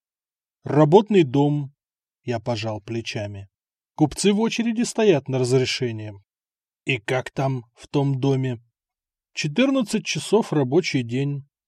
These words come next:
Трёхразовая еда. Будут шить одежку армии». «Как рабы», скривился Звенигородский. «А у вас сколько душ?» хмыкнул я. «Неужели не рабы ваши крепостные?» «Десять»,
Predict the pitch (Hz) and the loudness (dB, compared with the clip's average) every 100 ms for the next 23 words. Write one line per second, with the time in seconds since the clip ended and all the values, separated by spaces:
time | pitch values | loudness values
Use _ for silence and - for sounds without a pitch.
0 | _ _ 139 208 - 175 220 160 147 131 | _ _ 2 2 2 4 4 4 2 0
1 | 127 117 120 117 135 135 _ _ _ _ | 0 0 -2 -2 -4 -4 _ _ _ _
2 | _ 127 151 185 - - 254 151 120 160 | _ 0 4 4 4 0 0 0 2 2
3 | 220 - 139 135 165 214 190 165 139 _ | 2 -2 -4 0 0 2 0 -2 -4 _
4 | _ _ _ _ - 110 - 117 123 120 | _ _ _ _ -6 -6 -6 -4 -4 -4
5 | 117 113 101 _ _ _ _ _ _ - | -4 -4 -6 _ _ _ _ _ _ -10
6 | - 175 143 127 120 - 123 123 127 127 | 4 6 6 2 -4 -4 -2 0 -2 -2
7 | 127 117 113 - - 107 101 _ _ _ | -4 -4 -6 -10 -14 -14 -14 _ _ _
8 | _ _ _ 247 247 226 208 208 165 - | _ _ _ 8 8 8 8 8 6 4
9 | 190 170 165 151 135 139 - - _ _ | 4 4 0 -4 -2 -6 -6 -18 _ _
10 | - - 135 110 - 110 107 101 98 _ | -12 -6 -4 -4 -8 -8 -8 -10 -16 _
11 | _ - 196 160 220 262 233 214 196 170 | _ 2 4 6 4 4 6 8 8 8
12 | 160 135 - 123 139 135 147 139 - 110 | 6 6 -4 -4 -4 -2 -2 -2 -4 -12
13 | 104 98 _ _ _ _ _ _ - 113 | -14 -18 _ _ _ _ _ _ -20 -6
14 | 139 147 120 - 101 - | 0 2 2 -2 -10 -16